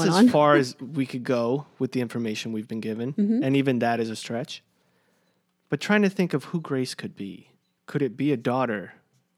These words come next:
Speaker 2: of Ford?
Speaker 1: Yeah, people are saying the Man in Black.
Speaker 2: What the hell?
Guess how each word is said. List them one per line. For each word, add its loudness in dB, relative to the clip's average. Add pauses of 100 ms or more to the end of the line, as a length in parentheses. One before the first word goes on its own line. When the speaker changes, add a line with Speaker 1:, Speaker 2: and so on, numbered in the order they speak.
(140)
Speaker 2:
of -10
Ford? -6 (920)
Speaker 1:
Yeah, 2
people 0
are 6
saying 2
the 4
Man 4
in 4
Black. 0 (300)
Speaker 2:
What 0
the 2
hell? 0